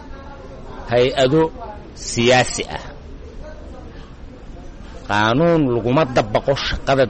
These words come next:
dowladda Soomaaliya, bal iska daa kuwa maamul goboleedyada. Waa siyaasi iyo dano. Galmudugna waxay ka mid tahay meelaha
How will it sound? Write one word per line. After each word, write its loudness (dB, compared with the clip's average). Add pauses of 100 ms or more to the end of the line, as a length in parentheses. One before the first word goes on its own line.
dowladda 4 (120)
Soomaaliya, 4
bal -2
iska 0
daa 6
kuwa 2
maamul 2
goboleedyada. -2 (480)
Waa 6
siyaasi 4 (560)
iyo 2 (140)
dano. 6 (880)
Galmudugna 4
waxay 4
ka 4
mid 4
tahay 4
meelaha 6